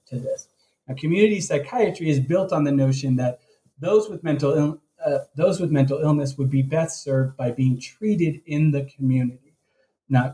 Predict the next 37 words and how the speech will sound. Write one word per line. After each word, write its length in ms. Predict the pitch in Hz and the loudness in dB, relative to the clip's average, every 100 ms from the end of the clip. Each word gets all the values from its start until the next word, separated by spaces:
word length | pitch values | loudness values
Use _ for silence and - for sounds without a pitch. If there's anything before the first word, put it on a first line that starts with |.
| 135 | -2
we 100 | 143 | 0
don't 160 | 175 | 2
want 160 | 196 190 | 2 0
to 260 | 175 156 - _ | 0 -2 -6 _
lock 300 | 120 120 - | 0 0 0
them 160 | 123 123 | -2 -2
away. 400 | 131 202 196 175 | 0 2 2 0
We 160 | 143 | 0
don't 180 | 139 135 | 2 4
want 220 | 131 123 | 2 0
to 120 | 120 - | -4 -6
kind 140 | 113 | -8
of 100 | - | -8
banish 420 | 143 165 170 139 | -2 0 0 -2
them 440 | - 143 139 135 - _ | -4 0 2 0 -4 _
to 420 | - 127 123 123 - | -4 0 0 0 -4
mental 400 | 135 156 180 170 | -2 0 0 0
hospitals, 600 | 160 143 - 143 143 139 - _ | 0 -2 -2 2 2 2 -6 _
but 160 | 151 156 | -8 0
rather 340 | 180 190 208 | 2 2 2
we 160 | 170 160 | 2 2
want 300 | 151 202 226 | 4 2 2
to 100 | 208 | 0
figure 340 | - 147 143 | -2 -2 2
out 340 | 127 127 131 147 | 4 2 -2 -6
ways 440 | 143 226 247 208 | 0 2 2 0
in 160 | 185 156 | 0 0
which 240 | 151 - _ _ - | 0 -4 _ _ -4
we 120 | 139 | -2
can 180 | 143 135 | 0 -2
treat 300 | - 151 - | -2 -2 0
them 180 | 139 | 0
so 180 | 131 143 | 0 2
that 160 | 131 135 | 4 4
they 100 | 131 | 0
can 200 | - 127 | -2 -6
flourish 580 | - 139 135 131 131 | -6 -4 0 0 -2